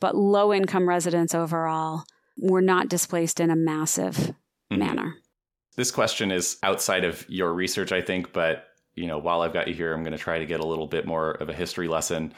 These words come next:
Speaker 2: So you talked about demolition through Hope Six.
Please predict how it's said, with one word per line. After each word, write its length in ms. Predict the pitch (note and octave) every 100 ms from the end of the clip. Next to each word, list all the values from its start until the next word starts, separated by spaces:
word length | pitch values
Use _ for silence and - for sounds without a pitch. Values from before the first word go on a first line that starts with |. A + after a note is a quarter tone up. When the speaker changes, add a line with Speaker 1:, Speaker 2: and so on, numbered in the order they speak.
| - - - _ _
Speaker 2:
So 100 | -
you 120 | C#3
talked 280 | C3 D3+ E3
about 360 | C3 G#2+ E2 - - _
demolition 960 | - A2+ F2+ G#2+ D3 G#2 E2 D2+ D2 D2+ -
through 180 | G2+ F2
Hope 200 | F2+ -
Six. 520 | - E2 - - -